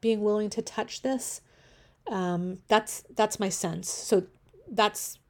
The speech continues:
I think, in keeping with crazy wokeism. That's definitely one of the craziest stuff. <coughs> But in general, um,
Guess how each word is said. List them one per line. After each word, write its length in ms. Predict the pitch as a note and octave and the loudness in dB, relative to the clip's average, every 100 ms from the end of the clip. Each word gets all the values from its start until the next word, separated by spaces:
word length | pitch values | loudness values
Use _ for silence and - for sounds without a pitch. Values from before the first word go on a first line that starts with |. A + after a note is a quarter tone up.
| - | -12
I 60 | |
think, 320 | F3+ F#3+ E3+ - | -4 -4 -4 -6
in 140 | G3+ | -6
keeping 360 | E3 G#3+ F#3+ F3 | 0 0 0 0
with 280 | F3 E3+ - | -2 -2 -2
crazy 340 | - F#3+ F#3 | 4 6 6
wokeism. 560 | F3 F3 F#3 A#3+ B3+ A#3+ | 0 -2 0 0 0 0
That's 220 | E3+ - | -2 0
definitely 360 | F#3 F#3+ F3 | -2 -2 -4
one 140 | F3+ F3+ | -2 -4
of 20 | |
the 60 | F3 | -6
craziest 500 | - F#3 F#3 E3+ - | -2 0 0 -4 -4
stuff. 300 | F3 F3 - - - - - - _ _ - | -4 -6 -10 -20 -18 -18 -20 -20 _ _ 10
<coughs> 380 | A#3+ - G3 F3 _ - - - - _ | 10 10 2 0 _ -20 -20 -20 -20 _
But 120 | A#3+ | 4
in 160 | A#3+ A3 | 6 4
general, 720 | G3+ G#3+ B3 G3 F3+ F3 F#3+ - _ | 2 2 4 2 2 2 0 -4 _
um, 500 | G3 F3+ E3+ E3+ F3 | -4 -2 0 -2 -4